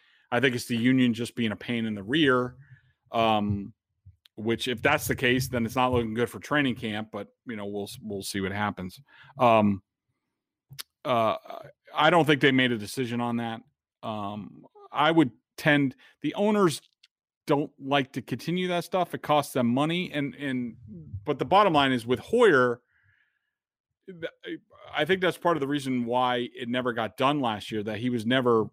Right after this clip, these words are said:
you know, released at any point. Even after Kansas City, he was basically buried. As far as I remember, he stayed on the roster for the rest of the year. And, um,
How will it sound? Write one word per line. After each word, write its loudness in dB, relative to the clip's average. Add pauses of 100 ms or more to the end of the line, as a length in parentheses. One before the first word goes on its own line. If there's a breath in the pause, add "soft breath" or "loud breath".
you -6
know, -6
released -2
at -4
any -2
point. -4
Even -4
after -6
Kansas -8
City, -2
he -4
was -10
basically -4
buried. 0 (380)
As -14
far 4
as 2
I 4
remember, 6
he 0
stayed 0
on 0
the -4
roster 0
for -12
the -8
rest -10
of -16
the -12
year. -2 (800)
And, 0 (580)
um, -4